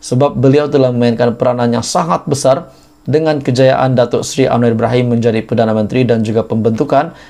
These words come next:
kerajaan perpaduan hari ini. Jawatan timbalan Perdana Menteri dijangka diberikan kepada B N selepas parti itu bersetuju menyertai kerajaan dan menjadi gabungan kedua terbesar selepas Pakatan Harapan.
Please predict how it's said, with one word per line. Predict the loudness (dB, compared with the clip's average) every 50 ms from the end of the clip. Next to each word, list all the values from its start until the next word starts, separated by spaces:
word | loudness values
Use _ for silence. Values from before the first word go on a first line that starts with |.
| -20 _
kerajaan | -6 -2 -2 0 0 0 0 0
perpaduan | 0 -2 -2 0 0 0 2 0
hari | 0 0 -2 -2 0 0 -2
ini. | -2 -2 -6 -10 -14 _ _ _ _ _ -20 -20 -20 -20 -20 -20 -20 -14 -6
Jawatan | 0 2 4 4 4 4 2 0 -2 0
timbalan | -2 0 0 2 2 2 2 2 0 -2 -8 -8
Perdana | -2 0 0 2 2 2
Menteri | 2 2 2 0 0 0
dijangka | 2 2 2 2 0 0 0 0 -2
diberikan | 0 0 0 0 0 0 0 0 -2 -2
kepada | -4 -4 -2 0 0 0 0 -2 -4 -10 -20 _ _ _ _ _ _ _ _ _ -12 -6
B | -2 0 2 2 2
N | 2 0 0 -2 -2
selepas | 0 0 0 2 2 0 -4 -6 -4
parti | -4 -4 -4 -2 -2 -2 -2 0
itu | 0 0 2 2
bersetuju | 2 0 0 -2 -6 -2 0 0 2 2 0
menyertai | 0 0 0 -2 -2 -2 0 -2 -2 -2 -2
kerajaan | -2 -2 -2 0 0 0 0 0 -2 -4 -6 -10 -16 -20 -20 -20 -16 -6 0
dan | 2 2 4 4 4
menjadi | 2 2 2 2 2 2 0 0
gabungan | 0 2 0 0 0 -2
kedua | -2 -2 -2 0 0 0 0
terbesar | -2 -4 -4 -4 -2 0 0 0 0 0 -2 -10 -12
selepas | -8 -4 -2 -2 0 -2 -4 -4 -4
Pakatan | -4 -4 -2 -2 -2 -2 -2 -2
Harapan. | 0 -2 0 0 -2 -4 -4 -8